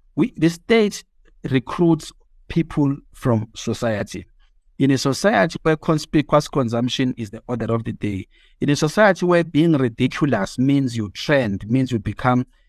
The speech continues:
a celebrity, we then in the public sector will end up doing the same because we think it is, uh, profitable to do so.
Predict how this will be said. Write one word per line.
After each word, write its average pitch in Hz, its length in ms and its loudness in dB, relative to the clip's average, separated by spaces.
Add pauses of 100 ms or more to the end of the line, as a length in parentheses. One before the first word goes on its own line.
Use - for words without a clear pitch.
(180)
a 107 80 -2
celebrity, 113 680 -2 (320)
we 190 340 2
then 147 260 2
in 147 120 2
the 127 80 -2
public 117 400 -4
sector 120 340 -2
will 113 140 -4
end 131 180 2
up 120 180 0
doing 120 200 2
the 113 80 -2
same 117 280 0
because 110 300 -2
we 107 120 -2
think 117 260 0
it 113 120 -4
is, 104 220 0
uh, 101 140 2 (120)
profitable 120 800 0 (380)
to 113 80 -2
do 104 200 -2
so. - 300 -4